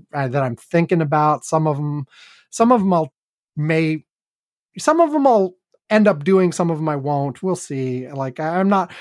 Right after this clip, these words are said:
there, there are things I wanna try privately, see how it looks, and if it looks good, I'll launch it publicly. If not, I'll throw it in the trash. So we'll, we'll see.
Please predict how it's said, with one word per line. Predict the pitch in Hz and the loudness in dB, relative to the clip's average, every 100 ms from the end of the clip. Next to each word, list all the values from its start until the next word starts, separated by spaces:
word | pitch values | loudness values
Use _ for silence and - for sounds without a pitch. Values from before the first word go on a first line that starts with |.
| - - | -20 -4
there, | 165 208 | 0 4
there | 226 | 4
are | |
things | 220 277 240 | 4 2 4
I | |
wanna | 214 196 165 | 4 2 0
try | - 175 180 | 0 0 0
privately, | 180 165 175 - 185 | 0 -2 -2 -2 -4
see | 175 190 | -4 -4
how | 165 165 | 0 0
it | 156 | 0
looks, | 143 160 - - | 0 -2 -2 -6
and | 139 | -2
if | 143 - | -2 -4
it | 147 | -6
looks | 147 - | -6 -8
good, | 120 143 156 139 | -4 0 0 0
I'll | 113 120 | -4 -4
launch | 123 127 | -6 -6
it | 139 | -6
publicly. | - 131 131 - 135 | -4 -2 -4 -8 -8
If | 123 | -6
not, | 131 127 131 | -4 -2 -2
I'll | 110 110 | -4 -10
throw | - 131 | -10 -8
it | |
in | 120 117 | -8 -10
the | |
trash. | 110 123 110 113 - - | -8 -8 -8 -8 -12 -10
So | 156 | -6
we'll, | 196 262 214 | 0 0 2
we'll | 240 | 0
see. | - 120 | -2 -8